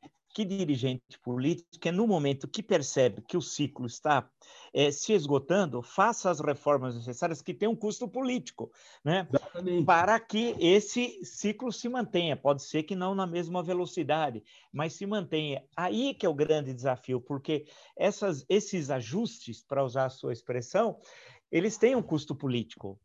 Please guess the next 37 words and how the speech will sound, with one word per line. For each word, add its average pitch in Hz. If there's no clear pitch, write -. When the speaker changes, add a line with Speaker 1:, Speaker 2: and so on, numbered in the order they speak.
Speaker 1:
é, 120
acaba 135
tendo, 160
por -
alguma 120
razão, 151
algum 156
custo 156
político. 151
E 208
aí 151
é 175
melhor 151
não 160
fazê-lo 180
em 190
troca 156
de 139
um 156
pos-, 156
resultado 139
eleitoral, 135
é, 131
que -
eu 151
possa 139
ter 135
daqui 135
um, 143
dois 147
anos 135
no, 139
na, 135
na 131
eleição. 151
E 165
isso 170